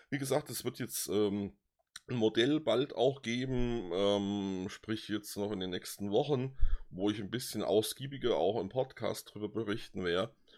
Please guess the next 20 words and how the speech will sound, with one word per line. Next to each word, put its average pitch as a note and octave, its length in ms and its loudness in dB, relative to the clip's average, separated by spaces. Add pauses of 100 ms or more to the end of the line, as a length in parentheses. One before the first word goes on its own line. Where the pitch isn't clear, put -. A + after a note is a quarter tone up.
(180)
und, G2+ 320 0
äh, F2 260 -2
eben F#2+ 300 -4
die F2+ 80 -8
Ausbildung F#2+ 540 -2
V-R-Kollaboration. - 1000 -6
Ansonsten C#3 540 0
kann D#3+ 180 -6
ich - 160 -10
nur D#3 380 -2
auch A2+ 200 4
darauf G#2+ 220 0
hinweisen, C3+ 720 0 (300)
seit G2 260 0
mittlerweile A2+ 540 2
vier C3+ 260 0
Wochen B2+ 380 2
läuft G#2 460 0
in G#2 180 -4
YouTube B2 560 -6